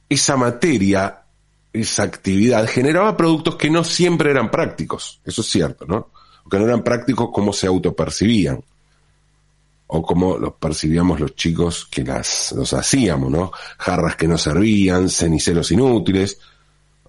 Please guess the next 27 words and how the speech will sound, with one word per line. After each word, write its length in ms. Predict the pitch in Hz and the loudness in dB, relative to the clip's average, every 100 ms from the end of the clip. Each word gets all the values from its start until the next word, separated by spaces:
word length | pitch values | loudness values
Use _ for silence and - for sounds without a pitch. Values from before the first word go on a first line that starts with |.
| _ - | _ -10
Eh, 100 | 85 | -4
claro, 280 | 131 135 120 | 0 0 0
porque 340 | 101 90 92 - | 0 0 0 -2
también 240 | 95 101 | 0 0
se 100 | 107 | 0
salía 300 | - 98 117 | -2 0 2
mucho 300 | 117 123 123 | 2 2 2
el 120 | 107 95 | 2 0
cenicero, 800 | - 98 90 - 76 64 65 85 | 0 0 0 0 -2 -2 -4 -6
¿eh? 60 | 110 _ - - _ _ _ | -8 _ -20 -20 _ _ _
Soy 120 | 82 | 0
de 80 | 87 | 2
una 200 | 90 87 | 2 2
época 280 | 90 95 87 | 0 0 0
también 260 | 71 82 85 | 0 0 0
en 60 | |
la 40 | 71 | 0
que 60 | |
se 120 | - | -2
fumaba 340 | 67 76 82 82 | -2 0 0 2
más, 240 | 87 78 | 0 0
es 100 | - | -2
cierto, 440 | - 87 67 - - | 0 -2 -2 -6 -4
pero 220 | - - - - _ _ _ - | 0 0 -2 -12 _ _ _ -8
salía 300 | - 104 104 | -2 0 2
mucho 260 | 90 85 | 0 -2
cenicero. 500 | - 62 64 - - | -4 -2 -4 -8 -14